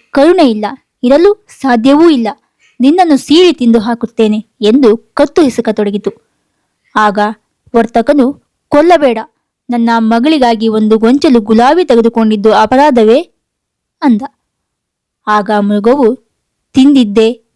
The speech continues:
ತೇಗಿದ್ದೆ, ಗುಲಾಬಿ ಕಿತ್ತಿದ್ದಿ" ಎಂದು ಅಬ್ಬರಿಸಿತು. ಮೃಗ ಉಗ್ರ ಸಿಟ್ಟಿನಿಂದ ಕೇಳಿತು, "ಕೇಳು, ನಿನ್ನ ಬದಲಾಗಿ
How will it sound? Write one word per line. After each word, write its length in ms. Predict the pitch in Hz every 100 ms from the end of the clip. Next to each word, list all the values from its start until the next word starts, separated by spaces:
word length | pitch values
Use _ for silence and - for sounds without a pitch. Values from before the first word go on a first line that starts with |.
| _ _
ತೇಗಿದ್ದೆ, 640 | 262 262 240 208 220 226 - _ _ 226
ಗುಲಾಬಿ 380 | 226 269 294 339
ಕಿತ್ತಿದ್ದಿ" 600 | 262 - - 202 214 - _ _ _ _
ಎಂದು 320 | 226 277 233 254 _ _
ಅಬ್ಬರಿಸಿತು. 600 | 277 277 247 - 208 202 - _ _ _ _ _ _ _ _ _
ಮೃಗ 200 | 220 220 294 208 269 _ _ _ -
ಉಗ್ರ 260 | 254 302 339
ಸಿಟ್ಟಿನಿಂದ 460 | - 220 220 208 208
ಕೇಳಿತು, 460 | 196 214 202 - - - _ _ _ _ _ _ _ _ _ _ _ _ _ _ _ _ _ _ _
"ಕೇಳು, 440 | - 262 214 - _ _ _ -
ನಿನ್ನ 180 | 233 233
ಬದಲಾಗಿ 680 | 220 220 233 294 247 240